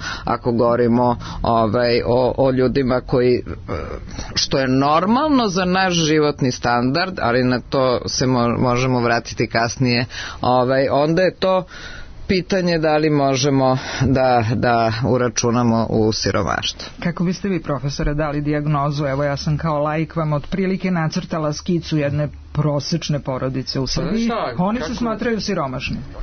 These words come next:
Speaker 3: Kao kaže profesorka Matković da među ovih, e, dvadeset pet posto, e,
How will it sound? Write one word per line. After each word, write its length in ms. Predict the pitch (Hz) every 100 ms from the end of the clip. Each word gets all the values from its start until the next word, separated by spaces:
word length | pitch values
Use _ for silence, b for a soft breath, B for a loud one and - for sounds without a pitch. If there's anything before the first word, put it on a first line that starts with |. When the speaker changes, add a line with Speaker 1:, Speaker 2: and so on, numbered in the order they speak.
| -
Speaker 3:
Kao 180 | 151 156
kaže 240 | 165 165 160
profesorka 400 | 156 165 160 131
Matković 360 | 147 151 135
da 320 | 120 123 117 120
među 300 | 120 117 127
ovih, 300 | 139 131 -
e, 220 | 117 113
dvadeset 440 | 110 123 135 110
pet 220 | - 131 -
posto, 320 | 135 131
e, 60 | 123